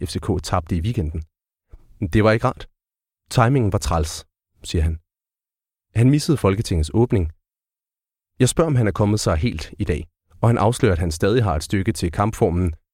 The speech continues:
og at det nok ikke kun var på grund af minkene, at jeg ikke kom på jagt med ham. "En del af vores spacertur var jeg lidt ængstelig for," siger han. "For hvis vi skulle gå ned til kastellet og traske rundt om det, så ville det være den længste tur, jeg havde gået siden operationen." Han er blevet mobil i nakken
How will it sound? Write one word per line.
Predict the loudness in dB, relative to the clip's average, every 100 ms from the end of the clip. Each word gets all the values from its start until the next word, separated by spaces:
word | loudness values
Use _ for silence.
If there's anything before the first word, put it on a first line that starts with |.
| _ -2
og | 0
at | 4
det | 2
nok | 2
ikke | 0 0
kun | 2 2
var | 2
på | -2
grund | -2 0
af | 2
minkene, | 0 0 0 -2 -6 -4
at | 0
jeg | 0
ikke | 0
kom | 0 0
på | 0
jagt | 0 0
med | -2
ham. | -4 -12 _ _ _ _ _ _ _ -20 _ _ _ _
"En | 2 4
del | 2 2
af | 2
vores | 2 0
spacertur | -2 -2 -2 -2 2 2
var | 4 2
jeg | 2
lidt | 0 0
ængstelig | -2 0 -4
for," | -2 -4 -6 -18
siger | -8 -4
han. | -4 -6 -10 _ _ _ -4
"For |
hvis | 0 0 0
vi |
skulle | -2 -2 2
gå | 2
ned | 2 0
til | -4
kastellet | -6 -2 0 0
og | -2
traske | 0 -2 0
rundt | 2 4 4
om | 2
det, | 0 -2 _ _ -8
så | -2
ville | 0
det | 0
være | 0
den | 0
længste | 0 -2 -4
tur, | -2 0
jeg | 2
havde | 0
gået | 0 0 0
siden | -2 0
operationen." | 0 -2 -2 -2 -6 -8 _ _ _ _ _ _ _ _ _ _ _ -20 -20 _ _ _ _ _ _ -2
Han | 2
er | 4
blevet | 4 4
mobil | 2 0 2
i |
nakken | 2 2 0